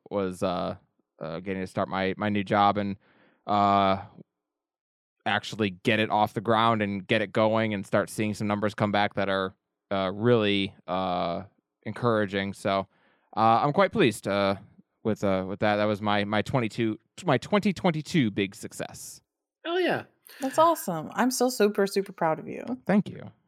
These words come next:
Speaker 2: The shitheaded answer, by the way, was getting away with shit-talking F F eight this many times and not getting kicked off the show.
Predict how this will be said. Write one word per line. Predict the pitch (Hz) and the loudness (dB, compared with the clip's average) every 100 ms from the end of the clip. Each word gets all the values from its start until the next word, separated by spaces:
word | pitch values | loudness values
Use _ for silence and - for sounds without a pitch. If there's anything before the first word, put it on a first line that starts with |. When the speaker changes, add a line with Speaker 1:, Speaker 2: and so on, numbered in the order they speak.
| _ _ _ | _ _ _
Speaker 2:
The | 147 | -4
shitheaded | - 208 190 180 | 2 2 6 6
answer, | 156 139 135 120 | 6 2 0 2
by | 127 | 2
the | 123 120 | 2 2
way, | 120 113 110 | 0 0 -2
was | 120 113 | -6 -4
getting | 156 156 156 | -2 0 0
away | 143 139 | 2 2
with | 131 127 | 0 -2
shit-talking | - 127 - 139 135 127 | -4 -4 0 0 0 -4
F | 123 123 | -4 -4
F | 127 127 | -2 0
eight | 127 120 | 0 -2
this | 107 | -6
many | 113 101 | -8 -8
times | - 110 101 | -6 -8 -8
and | 101 | -10
not | 107 107 | -12 -8
getting | 110 95 | -10 -8
kicked | 113 - | -10 -6
off | 101 - | -6 -8
the | |
show. | - 101 | -10 -8